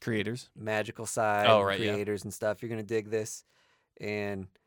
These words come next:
Speaker 2: I also think there's gonna be Marvel fans who say, "Not for me," and stick with, obviously, you have people who are just like, "I just read X-Men."
Speaker 1: <laughs> Right.
Speaker 2: <laughs> And, and they're not gonna read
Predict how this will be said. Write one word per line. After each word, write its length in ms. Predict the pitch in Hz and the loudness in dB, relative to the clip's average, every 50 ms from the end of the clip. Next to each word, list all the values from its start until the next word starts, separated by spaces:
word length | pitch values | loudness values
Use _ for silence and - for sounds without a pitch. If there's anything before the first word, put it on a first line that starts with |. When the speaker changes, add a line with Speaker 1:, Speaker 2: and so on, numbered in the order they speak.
| _ _ _ _ _ _ _ _ _ _ - | _ _ _ _ _ _ _ _ _ _ -6
Speaker 2:
I 160 | - 107 110 113 | -2 0 2 4
also 320 | 117 120 123 - - 127 | 6 4 4 2 0 -2
think 220 | - - 127 120 | -2 -4 -4 -2
there's 220 | - 123 117 110 107 | 0 0 -2 -2 -2
gonna 220 | 123 120 117 113 | -4 -4 -4 -4
be 420 | 107 123 120 120 117 117 113 107 - _ _ _ _ _ _ _ _ _ _ _ _ _ - | -4 -2 -2 0 0 0 -2 -4 -8 _ _ _ _ _ _ _ _ _ _ _ _ _ -8
Marvel 360 | 110 113 113 113 110 117 113 | -2 0 2 2 2 0 -2
fans 440 | - - 123 117 117 117 113 107 - | -4 -4 -2 -2 -2 -2 -4 -4 -6
who 80 | 123 107 | -8 -6
say, 360 | - - 120 113 113 113 110 110 | -4 0 0 2 2 2 2 2
"Not 240 | 113 113 120 - - | 2 0 0 0 -2
for 120 | - 123 | -6 -4
me," 440 | 120 123 123 127 131 135 139 143 147 | -2 0 0 0 0 0 0 0 -2
and 340 | 127 107 92 90 90 90 92 _ - - _ _ _ _ _ _ _ _ _ _ | -2 -2 -4 -4 -6 -8 -10 _ -20 -20 _ _ _ _ _ _ _ _ _ _
stick 340 | - - - 117 113 - | -16 -12 -10 -10 -8 -4
with, 280 | 120 117 113 - - _ _ _ _ _ | -2 -2 -2 -2 -6 _ _ _ _ _
obviously, 420 | - 135 143 135 131 123 - 131 110 | 6 6 6 6 4 0 -2 -4 -4
you 100 | 107 107 | -4 -4
have 100 | 101 - | -4 -6
people 260 | 123 110 90 - 95 | -8 -8 -8 -8 -6
who 100 | 92 98 | -4 -4
are 60 | 95 90 | -4 -4
just 160 | 95 92 - | -4 -6 -6
like, 160 | 98 90 - - - | -6 -8 -8 -4 0
"I 160 | 151 139 127 | 2 2 2
just 460 | 104 - - 214 202 185 - - - | 2 0 4 4 4 4 4 2 -2
read 300 | 170 165 160 160 160 139 - _ | 0 0 0 0 -2 -4 -6 _
X-Men." 760 | - 135 117 - - - - 117 98 90 - - 156 160 139 | 0 0 0 0 -2 -4 -2 -2 -4 -4 -4 -2 -4 -2 6
Speaker 1:
<laughs> 20 | - | 10
Right. 300 | 180 139 127 131 151 - 131 - - - | 12 12 12 12 10 6 4 4 4 4
Speaker 2:
<laughs> 240 | 220 214 196 - - 202 | 4 4 4 4 2 2
And, 220 | 196 170 156 156 - - - - - | 2 2 0 -4 -8 -10 -14 -10 -6
and 180 | 160 156 156 147 | -6 -4 0 4
they're 160 | 165 180 185 | 6 8 10
not 180 | 180 170 156 - | 10 8 8 6
gonna 180 | 175 151 143 | 4 2 2
read 220 | 139 139 131 120 | 2 2 0 0